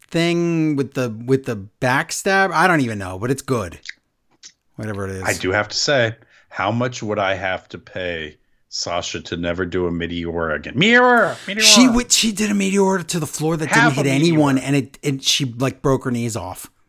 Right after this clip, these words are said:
Speaker 1: That looked horrible.
Speaker 2: I don't wanna see her do this. It's, it's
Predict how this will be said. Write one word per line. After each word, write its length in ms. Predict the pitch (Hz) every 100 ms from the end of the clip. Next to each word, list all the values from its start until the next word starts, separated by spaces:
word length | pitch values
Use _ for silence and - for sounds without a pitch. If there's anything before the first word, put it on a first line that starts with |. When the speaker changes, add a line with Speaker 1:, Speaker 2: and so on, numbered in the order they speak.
| _
Speaker 1:
That 100 | 147
looked 180 | 175 175
horrible. 640 | - 139 127 117 95 85 _ _ _ _ _ _ _ _ _ _
Speaker 2:
I 40 | -
don't 140 | - 110
wanna 160 | 110
see 200 | 101 -
her 100 | 87
do 220 | 85 82 80
this. 200 | 87 -
It's, 420 | 104 - _ -
it's 140 | _